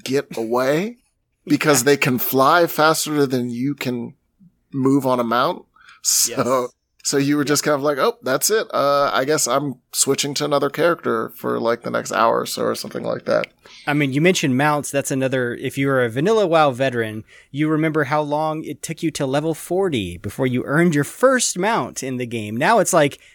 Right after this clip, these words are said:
Speaker 2: they give you a mount just to play the <laughs> game.
Speaker 1: Uh, not just, uh, earning the ability to mount, you had to pay for it. And back then,
Speaker 2: Yes.
Speaker 1: the, the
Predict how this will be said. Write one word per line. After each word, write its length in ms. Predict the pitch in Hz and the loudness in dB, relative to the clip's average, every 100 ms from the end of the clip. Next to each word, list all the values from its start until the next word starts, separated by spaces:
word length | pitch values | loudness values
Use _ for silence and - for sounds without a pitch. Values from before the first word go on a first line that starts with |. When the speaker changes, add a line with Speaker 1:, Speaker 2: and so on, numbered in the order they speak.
| _ - | _ -2
Speaker 2:
they 120 | 156 | -2
give 260 | 127 156 185 | 2 2 4
you 100 | 196 | 2
a 60 | 170 | 2
mount 260 | 170 147 | 0 -2
just 160 | 147 - | -6 -6
to 60 | 139 | -6
play 220 | 180 202 | -2 0
the 80 | 143 | 0
<laughs> 140 | 135 | -4
game. 260 | - 127 131 - _ _ _ - | -6 -8 -10 -14 _ _ _ -2
Speaker 1:
Uh, 240 | 147 151 160 | 2 2 2
not 280 | 165 262 | 2 2
just, 380 | - 339 339 - | 2 2 2 2
uh, 140 | 180 135 - | 0 0 -2
earning 460 | 139 165 294 262 123 | 2 2 4 2 2
the 180 | 127 127 | 2 4
ability 640 | 113 117 127 214 285 123 | 2 2 2 2 2 2
to 80 | 113 | 2
mount, 260 | 113 107 123 | 0 -2 -2
you 140 | 165 | 0
had 140 | 254 | 0
to 60 | 117 | -2
pay 320 | - - 220 | -4 -2 0
for 320 | 269 - 104 98 | 0 -2 -4 -2
it. 80 | |
And 160 | 120 123 | -4 0
back 260 | 170 220 - | 0 0 -2
then, 280 | 139 175 214 | 0 2 2
Speaker 2:
Yes. 120 | 214 | 0
Speaker 1:
the, 220 | 151 127 - | 0 -2 -4
the 280 | - 123 | -2 -2